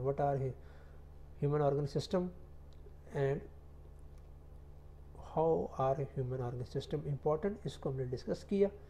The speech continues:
क्वेश्चन नंबर थ्री की तरफ हम अब बढ़ते हैं। क्वेश्चन नंबर थ्री जो है ना, ये क्या स्टेटमेंट दे रहा है? ये स्टेटमेंट हमारे सामने है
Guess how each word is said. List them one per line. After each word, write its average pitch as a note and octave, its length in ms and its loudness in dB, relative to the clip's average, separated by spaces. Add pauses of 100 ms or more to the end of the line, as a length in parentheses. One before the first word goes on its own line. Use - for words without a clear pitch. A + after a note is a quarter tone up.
(280)
क्वेश्चन D#3+ 320 2
नंबर D3+ 220 2 (100)
थ्री G3+ 180 6
की E3 180 0
तरफ C#3 280 -2
हम B2+ 280 -2 (100)
अब C3 180 -2
बढ़ते C#3 340 4 (100)
हैं। B2 140 0 (720)
क्वेश्चन F#3 240 4
नंबर F3+ 280 6
थ्री F#3+ 220 4
जो E3+ 120 6
है C#3 140 4
ना, C#3 60 0
ये C3+ 340 0
क्या D#3+ 200 2
स्टेटमेंट C#3+ 500 0
दे C3 140 6
रहा A#2+ 220 2
है? D3+ 80 -8 (580)
ये D#3 100 6
स्टेटमेंट C#3 680 2 (560)
हमारे B2+ 300 -2
सामने D3+ 480 0
है E3 100 -2